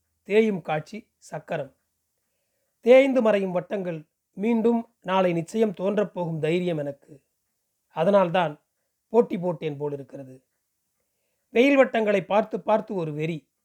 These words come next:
வட்டங்களை எண்ணி எண்ணி பார்க்கிற வெறி. புதிது புதிதாக கிரணங்கள் தோன்றி புதிய புதிய வட்டங்கள் இந்த அறையை தழுவுவதாக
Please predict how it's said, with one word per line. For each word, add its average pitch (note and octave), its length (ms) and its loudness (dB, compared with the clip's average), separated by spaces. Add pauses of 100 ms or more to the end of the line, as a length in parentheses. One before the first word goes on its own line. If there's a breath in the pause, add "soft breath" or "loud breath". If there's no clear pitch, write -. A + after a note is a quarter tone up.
(640)
வட்டங்களை F3+ 580 2
எண்ணி G3 240 0
எண்ணி G#3 260 2
பார்க்கிற E3 380 -4
வெறி. C#3+ 320 -10 (840)
புதிது B3+ 320 0
புதிதாக A#3+ 440 4
கிரணங்கள் G#3+ 520 0
தோன்றி F3+ 460 -8 (360)
புதிய A3 340 2
புதிய G3+ 300 -2
வட்டங்கள் F3+ 580 -2 (280)
இந்த E3+ 300 0
அறையை F#3+ 280 2
தழுவுவதாக E3+ 960 -2